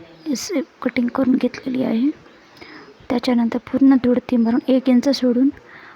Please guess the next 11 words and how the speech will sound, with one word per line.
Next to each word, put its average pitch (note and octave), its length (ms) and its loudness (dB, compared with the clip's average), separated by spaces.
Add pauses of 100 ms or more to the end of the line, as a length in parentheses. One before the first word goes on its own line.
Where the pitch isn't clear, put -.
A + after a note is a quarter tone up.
(200)
आपल्याला A#3+ 400 0 (1300)
फ्रंट C4 240 2
साईडचं A#3 540 0 (100)
कटिंग A#3 340 0
करून A#3 280 0
घ्यायचे A#3 360 -2
आहे. B3+ 120 2 (580)
त्याच्यानंतर C4 600 2
दुसऱ्या B3+ 320 2
बाईला B3 360 0
आपल्याला B3+ 320 -6